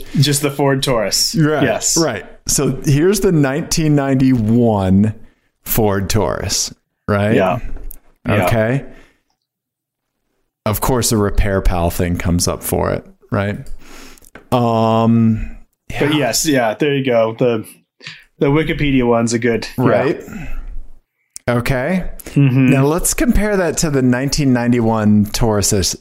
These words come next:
Speaker 2: S H O.
Speaker 1: Mm-hmm.
Speaker 2: Uh, ha-, U R U S S H O. Okay,
Speaker 1: There's so
Speaker 2: there.
Speaker 1: many U's. There's so many
Speaker 2: Right.
Speaker 1: U's in it.
Speaker 2: Yeah, there's a lot of U's.
Speaker 1: Yeah.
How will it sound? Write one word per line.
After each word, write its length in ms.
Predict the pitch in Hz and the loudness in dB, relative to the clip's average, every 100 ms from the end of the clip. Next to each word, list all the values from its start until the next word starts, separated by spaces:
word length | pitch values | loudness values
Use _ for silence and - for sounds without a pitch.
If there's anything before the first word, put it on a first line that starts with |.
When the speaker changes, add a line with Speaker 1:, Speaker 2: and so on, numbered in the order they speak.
| - | -4
Speaker 2:
S 200 | 107 98 | 0 0
H 200 | 87 123 | -2 -2
O. 320 | 101 65 - - - - - - | -2 -4 -6 -10 -20 -20 -16 -2
Speaker 1:
Mm-hmm. 560 | 135 117 139 139 202 - - - _ 220 - - - - - - - - - _ - | 0 2 0 0 0 -4 -8 -12 _ -20 -18 -16 -12 -10 -10 -10 -12 -14 -18 _ -4
Speaker 2:
Uh, 340 | 113 127 131 | -2 0 0
ha-, 320 | 117 139 - - - - - | 0 -2 -6 -12 -16 -16 -2
U 340 | 120 143 170 123 | 2 4 4 2
R 240 | 113 117 | 2 4
U 260 | 110 156 214 | 4 4 2
S 380 | 120 107 98 - | 0 0 0 0
S 220 | 113 - | 0 0
H 240 | 98 - | -2 -4
O. 60 | 71 - - 107 | -8 -8 -4 -2
Okay, 80 | 101 | 2
Speaker 1:
There's 160 | 135 | 2
so 60 | 170 | 2
Speaker 2:
there. 100 | 170 | 2
Speaker 1:
many 160 | 170 143 | 2 4
U's. 460 | 139 117 98 - | 2 2 -2 -4
There's 160 | 139 127 | -2 0
so 100 | 208 | 2
many 160 | 196 185 | 4 4
Speaker 2:
Right. 140 | 147 | 4
Speaker 1:
U's 180 | 156 180 | 2 2
in 100 | 208 | 0
it. 200 | 214 - - - - - | -2 -6 -14 -14 -10 -2
Speaker 2:
Yeah, 280 | 117 110 104 | -2 -2 -4
there's 180 | 135 151 | -2 0
a 60 | 180 | 2
lot 400 | 127 117 110 110 | 4 2 0 0
of 100 | 95 | 2
U's. 480 | 101 90 - - - - - _ - | 2 2 -4 -6 -8 -20 -20 _ 0
Speaker 1:
Yeah. 320 | 127 120 | 2 2